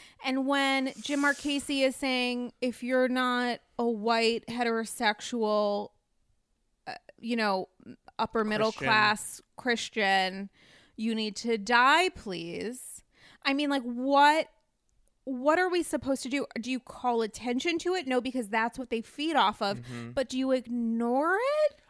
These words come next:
Speaker 2: I
Speaker 1: Especially
Speaker 2: tweet-,
Speaker 1: if you're
Speaker 2: I, like,
Speaker 1: not, if you're an
Speaker 2: at-reply to
Speaker 1: ally.
Speaker 2: him because I know I'm verified and he would get the notification. Said something mean, but, like, I can't quote tweet this. I don't wanna, like, on the, in the context of this show, make sense to discuss. I'm not bringing that up on my media podcast that I'm recording later this afternoon. Like, I'm not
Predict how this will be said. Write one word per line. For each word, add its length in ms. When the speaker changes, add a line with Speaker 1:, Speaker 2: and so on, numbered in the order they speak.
Speaker 2:
I 80
Speaker 1:
Especially 300
Speaker 2:
tweet-, 100
Speaker 1:
if 40
you're 120
Speaker 2:
I, 20
like, 100
Speaker 1:
not, 340
if 100
you're 140
an 100
Speaker 2:
at-reply 440
to 60
Speaker 1:
ally. 100
Speaker 2:
him 380
because 280
I 80
know 160
I'm 120
verified 460
and 100
he 80
would 120
get 160
the 80
notification. 800
Said 240
something 340
mean, 280
but, 140
like, 200
I 140
can't 280
quote 340
tweet 240
this. 340
I 60
don't 160
wanna, 220
like, 260
on 200
the, 200
in 60
the 80
context 340
of 140
this 180
show, 460
make 240
sense 240
to 100
discuss. 500
I'm 80
not 180
bringing 320
that 180
up 200
on 100
my 120
media 380
podcast 460
that 120
I'm 100
recording 360
later 160
this 100
afternoon. 320
Like, 140
I'm 80
not 260